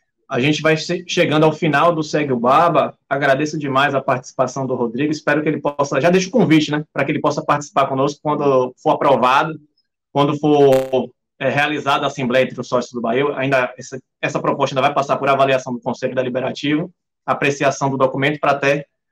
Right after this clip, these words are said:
até ser levada pra, pra Assembleia Geral dos Sócios, e aí, se aprovada, o Bahia vai ter definido essa situação da saf com o Grupo City. Agradeço demais a participação, Rodrigo. Obrigado pela atenção e pelas informações.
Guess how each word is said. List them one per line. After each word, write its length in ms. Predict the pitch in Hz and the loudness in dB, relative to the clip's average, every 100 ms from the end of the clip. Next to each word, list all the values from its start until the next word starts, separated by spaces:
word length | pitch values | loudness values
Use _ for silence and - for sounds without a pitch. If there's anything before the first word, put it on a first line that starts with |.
| - | -10
até 200 | 127 147 | -4 -2
ser 120 | 151 | 0
levada 400 | 151 131 135 135 | 2 2 2 0
pra, 260 | 143 131 123 | 0 0 0
pra 140 | 127 | -2
Assembleia 400 | 123 127 127 123 | -4 0 2 2
Geral 240 | 127 123 | 0 -2
dos 160 | 123 131 | -4 -4
Sócios, 420 | 131 139 160 139 | 0 2 0 -2
e 60 | 131 | 0
aí, 200 | 127 139 | 0 0
se 100 | 143 | -4
aprovada, 580 | 135 135 117 127 131 151 _ _ _ _ _ - | -2 -2 0 -2 -2 -6 _ _ _ _ _ -16
o 140 | - | -4
Bahia 480 | 123 127 131 143 139 - | 0 2 4 2 0 -2
vai 180 | 127 120 | -2 0
ter 800 | 123 123 127 127 120 120 117 117 - | 2 4 4 4 4 2 -2 -8 -4
definido 480 | 139 143 143 143 | -4 0 2 2
essa 140 | 135 139 | 0 -2
situação 340 | - 135 131 | -2 -2 2
da 100 | 131 | 0
saf 240 | 131 123 - | 0 -2 -4
com 100 | 135 | -8
o 20 | |
Grupo 200 | 127 131 | -8 -10
City. 340 | - 139 135 - - _ _ - | -4 -4 -4 -12 -20 _ _ -6
Agradeço 400 | 139 160 170 175 | -2 -2 -2 0
demais 260 | 165 160 | 2 4
a 60 | 156 | 2
participação, 560 | 160 156 - 147 143 160 | 2 0 0 0 4 4
Rodrigo. 300 | 127 127 123 | 4 2 2
Obrigado 440 | 147 139 143 147 | 2 4 2 0
pela 140 | 139 | 0
atenção 480 | 135 131 123 135 135 | 2 2 -2 0 0
e 40 | 139 | 2
pelas 220 | 143 135 | 0 0
informações. 680 | 135 135 135 - 117 117 | 2 2 2 -2 -10 -12